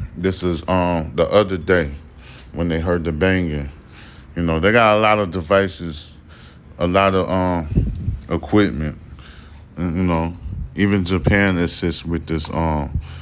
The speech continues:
with the search. I can tell you, let me give you more details. "I can tell you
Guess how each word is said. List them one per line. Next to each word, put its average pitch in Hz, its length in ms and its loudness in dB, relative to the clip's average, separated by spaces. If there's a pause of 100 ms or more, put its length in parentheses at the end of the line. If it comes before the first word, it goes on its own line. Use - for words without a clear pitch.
(260)
with 85 160 0
the 78 80 -4
search. - 640 0 (580)
I 90 100 0
can 95 180 0
tell 98 280 4
you, 92 260 2
let 92 160 2
me 92 140 2
give 90 420 -2
you 90 140 2
more 87 300 4
details. 80 760 -2
"I 90 100 2
can 95 200 0
tell 101 260 4
you 98 220 0